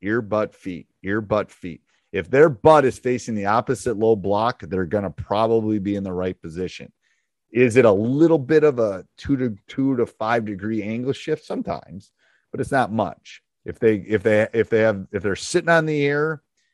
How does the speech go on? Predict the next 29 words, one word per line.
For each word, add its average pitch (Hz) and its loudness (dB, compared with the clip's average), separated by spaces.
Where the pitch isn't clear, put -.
if 98 -6
they, 98 0
their 92 -2
butt 135 2
to 139 -8
the 139 2
opposite 127 -2
block 113 -2
and 90 -8
their 90 -4
feet 139 -2
are 123 6
positioned 107 -2
right 101 0
where 92 0
one 110 0
is 120 -4
kind 117 0
of 107 -2
in 110 0
the 101 -6
crotch 107 -2
and 90 -10
one 107 -6
is 104 -6
on 104 -2
the 101 -6
outside, 101 -4
um, 92 -2